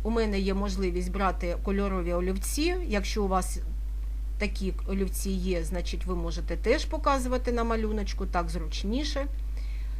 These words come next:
Сума кутів М О К і Б О К дорівнює сто тридцять градусів. Покажемо кут М О К. М О К, ось такий кут.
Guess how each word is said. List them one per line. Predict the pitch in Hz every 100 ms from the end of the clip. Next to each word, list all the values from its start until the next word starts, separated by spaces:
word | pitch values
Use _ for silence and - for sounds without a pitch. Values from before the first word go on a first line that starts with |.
| -
Сума | - - 285 254 226 214 220 - - - -
кутів | 240 220 - 208 196 - -
М | 233 208 -
О | 196 190
К | - 180 170 175 240 - - - - - - -
і | 208
Б | 185 208
О | 185 175
К | - 220 320
дорівнює | 262 185 202 254 294 294
сто | -
тридцять | 180 196 160 - 208
градусів. | 180 165 160 151 160 - - - -
Покажемо | 202 262 311 302 262 214
кут | - 262 311 - 226
М | 240 247
О | 220 226
К. | - 175 147 - - - - -
М | 240 208 180 - -
О | 202 196 165 151 -
К, | 202 180 165 175 269 - - - - - - - - - -
ось | 196 190
такий | - 180 - 170 185 -
кут. | 262 277